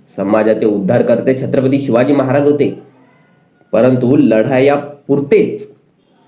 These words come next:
आज आपण त्यांना पाहतोय. हो, परस्त्रीला माते समान मानणारा माझा राजा आजही अनेकांच्या मनामध्ये घर करून उभा आहे हो. अनेक वेळा महाराजांचे विचार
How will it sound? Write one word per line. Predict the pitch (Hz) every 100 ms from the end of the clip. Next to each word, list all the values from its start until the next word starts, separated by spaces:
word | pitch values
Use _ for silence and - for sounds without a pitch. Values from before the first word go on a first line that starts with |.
| _ _ _ _ _ _ _ -
आज | 104
आपण | 110 127
त्यांना | 107 110
पाहतोय. | 117 95 - 131 - - - _ _ _ _ _ _ _ _ _ _ _ _ -
हो, | 120 -
परस्त्रीला | 127 131 - 147 151 151
माते | 135 117 156
समान | 147 123 143
मानणारा | 147 127 127 143
माझा | 135 131 139
राजा | 123 120 131 131 147 202 - _
आजही | - 104 113 131 -
अनेकांच्या | 110 110 123 131 127 143
मनामध्ये | 123 113 131 127 120 147 127 -
घर | - 113
करून | 127 139 147
उभा | 147
आहे | 151
हो. | 156 190 - - _ _ _ _ _ _ _ _ _ _ _ _ _ _ _ _ _ _ _ _ _ _ _ _ _
अनेक | - 110 127 143
वेळा | 123 98 - - _ _ _ _ - - - - - - - -
महाराजांचे | 92 113 117 117 117 123
विचार | 98 110 135 113 127